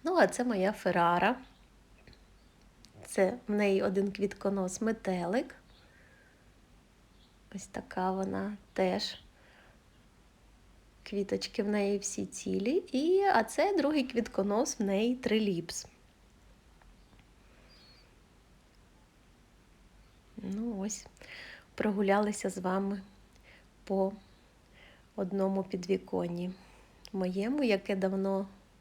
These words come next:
я вам не показувала. І зараз, хто не бачив, роздивились. А ще хочу показати вам одну цікавинку.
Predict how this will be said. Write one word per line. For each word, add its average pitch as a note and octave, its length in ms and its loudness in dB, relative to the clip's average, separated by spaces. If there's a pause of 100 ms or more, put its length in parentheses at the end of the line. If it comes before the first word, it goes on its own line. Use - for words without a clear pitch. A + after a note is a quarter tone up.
(500)
я F#3+ 120 0
вам F#3+ 220 -2
не G3+ 100 -2
показувала. G#3 960 -4 (1080)
І F4 160 -2
зараз, G#3+ 540 -2
хто G3 200 -4
не F#3 100 0
бачив, G3+ 460 -4
роздивились. F#3+ 760 -2 (200)
А G3+ 140 0
ще - 320 -2
хочу A3+ 320 0
показати G#3+ 600 0
вам B3 300 2
одну G#3+ 400 2 (100)
цікавинку. F#3+ 880 0